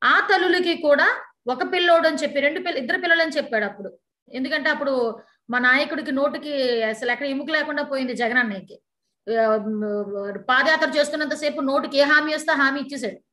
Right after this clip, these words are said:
రెండు, ఇద్దరు పిల్లలు ఉంటే ఇద్దరు పిల్లలకి కూడా నేను సొంత మేనమామలా బయటకు చదివిస్తానని చెప్పిన పెద్ద మనిషి ఈరోజు ఒకే పిల్లడికి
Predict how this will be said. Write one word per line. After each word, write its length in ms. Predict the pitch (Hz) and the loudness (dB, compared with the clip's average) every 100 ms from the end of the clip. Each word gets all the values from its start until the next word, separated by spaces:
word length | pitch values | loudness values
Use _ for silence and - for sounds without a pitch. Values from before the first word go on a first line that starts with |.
| _ _ _ _ | _ _ _ _
రెండు, 240 | 220 277 311 | 0 2 2
ఇద్దరు 240 | 226 330 | 2 2
పిల్లలు 260 | 330 320 320 | 2 2 2
ఉంటే 140 | 311 | 2
ఇద్దరు 220 | 247 247 | 0 0
పిల్లలకి 420 | 320 311 302 302 302 | 0 0 0 -2 -4
కూడా 240 | 294 311 | -2 -2
నేను 160 | 302 277 | -2 -4
సొంత 340 | 247 240 311 | -6 -4 -2
మేనమామలా 540 | 262 254 277 294 294 | 0 2 2 0 -2
బయటకు 340 | 277 254 254 277 | 0 -2 -2 -6
చదివిస్తానని 580 | 277 233 262 277 262 254 | -6 -4 -4 -2 0 0
చెప్పిన 260 | - 202 | -2 -10
పెద్ద 240 | 185 185 208 | -10 -6 -4
మనిషి 440 | 254 240 392 - _ _ _ - | -2 -4 -8 -10 _ _ _ -12
ఈరోజు 280 | 269 311 359 | -2 0 2
ఒకే 300 | 254 233 349 | 0 2 0
పిల్లడికి 800 | 359 294 254 240 247 427 494 - | 2 0 0 -2 -2 -2 -2 -10